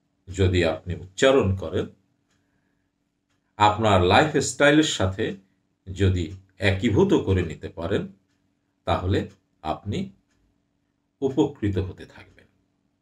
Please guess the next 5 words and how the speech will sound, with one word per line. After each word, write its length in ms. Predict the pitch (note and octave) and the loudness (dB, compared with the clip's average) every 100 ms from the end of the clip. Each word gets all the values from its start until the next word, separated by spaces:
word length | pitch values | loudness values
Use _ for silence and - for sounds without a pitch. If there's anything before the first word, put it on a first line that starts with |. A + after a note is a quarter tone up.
| _ _ _ _ _ _ _ _ _ _ _ _ _ _ _ _ _ - | _ _ _ _ _ _ _ _ _ _ _ _ _ _ _ _ _ -10
সেই 520 | - C3+ A#2+ A#2 A#2+ _ _ _ _ _ _ _ _ _ _ _ _ _ _ _ _ _ _ _ - | 2 4 4 2 -4 _ _ _ _ _ _ _ _ _ _ _ _ _ _ _ _ _ _ _ -2
বাক্যটি 760 | G2 F#2+ F#2+ A2+ G2+ B2+ - _ _ _ _ _ | 2 2 2 -2 0 -2 -4 _ _ _ _ _
বা 460 | E2+ F2 D#2 C#2+ - _ _ - | -6 0 0 -2 -8 _ _ -18
শব্দটি 680 | - - F#2+ F#2 F#2+ F#2+ | -8 0 0 2 -2 -2
কি? 340 | E2 - D#3+ | -8 -4 -4